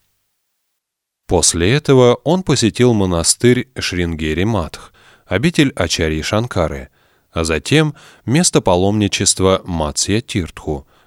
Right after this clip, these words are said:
где он омылся в реке Тунгабхадра. Оттуда Чайтанья Махапрабху отправился в Удупи,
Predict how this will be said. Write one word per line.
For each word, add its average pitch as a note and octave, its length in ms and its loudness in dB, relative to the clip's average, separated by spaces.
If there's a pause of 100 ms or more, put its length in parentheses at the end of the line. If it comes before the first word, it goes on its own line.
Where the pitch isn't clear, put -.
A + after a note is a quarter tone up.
(100)
где F2 220 -2
он E3 180 0
омылся F#2+ 520 0
в - 20 -2
реке E2+ 500 -2 (160)
Тунгабхадра. D#2 960 -4 (1800)
Оттуда D3 720 0
Чайтанья A#2+ 580 2
Махапрабху E2 680 0
отправился D#2 640 -2
в G#2+ 80 -4
Удупи, D2+ 600 -6